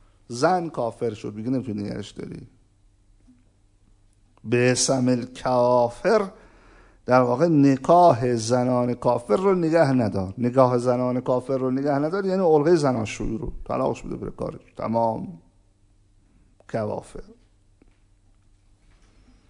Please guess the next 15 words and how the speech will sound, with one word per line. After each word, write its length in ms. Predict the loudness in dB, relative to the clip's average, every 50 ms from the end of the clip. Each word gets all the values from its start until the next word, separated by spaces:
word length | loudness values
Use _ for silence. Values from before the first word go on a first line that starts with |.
| _ _ -20 -20 -20 -20 -20 -20 -4 0
پس 280 | 2 2 2 2 2 2
ازدواج 680 | 2 2 2 2 0 2 4 6 6 6 6 6 6
ابتدایی 580 | 6 6 4 2 0 2 4 4 4 4 2
با 180 | 2 4 2 4
زنان 500 | 4 4 2 4 4 6 4 4 4 2
کافر 440 | 2 2 2 2 2 2 2 2 4
برای 340 | 4 4 6 6 6 6 6
کافر 360 | 6 6 4 6 4 2 2
اشکال 380 | 0 0 2 2 4 4 4
نداره، 200 | 4 2 2 4
ولی 180 | 4 4 4 4
برای 220 | 4 4 2 2
مسلمان 440 | 2 0 0 0 0 2 2 0 -2
چی 140 | 0 0 2
آقا؟ 440 | 2 4 4 4 4 2 0 -4